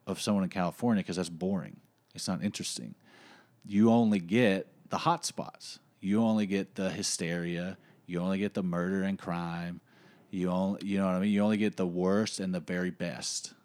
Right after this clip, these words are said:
So you know about the Dodgers, and you know about Magic Johnson,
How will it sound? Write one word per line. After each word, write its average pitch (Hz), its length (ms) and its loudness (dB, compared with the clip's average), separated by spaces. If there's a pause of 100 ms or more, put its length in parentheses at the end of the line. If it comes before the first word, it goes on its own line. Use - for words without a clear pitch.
(440)
So - 140 -6
you 90 240 0
know 92 180 2
about 87 260 -4
the 92 60 -10
Dodgers, 98 760 -2 (1500)
and 92 500 -2
you 90 60 -2
know 90 80 0
about 85 160 0
Magic 90 360 -2
Johnson, 98 560 -2